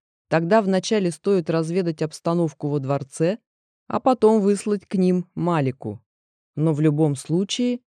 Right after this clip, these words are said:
это будет после наших традиционных степных игр. Кстати, ты готовишься защищать свой титул?" "Обязательно, отец. Ты знаешь, будет много гостей, которые хотят участвовать и уже прислали заявки.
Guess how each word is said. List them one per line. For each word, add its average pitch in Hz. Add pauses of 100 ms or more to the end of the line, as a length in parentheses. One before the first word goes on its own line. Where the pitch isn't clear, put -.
это 165
будет 156
после 156
наших 165
традиционных 170
степных 156 (100)
игр. 147 (540)
Кстати, - (160)
ты 165
готовишься 208
защищать 214
свой 202
титул?" 208 (640)
"Обязательно, 165
отец. 233 (560)
Ты 147
знаешь, 156
будет 175
много 185
гостей, 196
которые 175
хотят 156
участвовать 165 (220)
и 175
уже 165
прислали 175
заявки. 185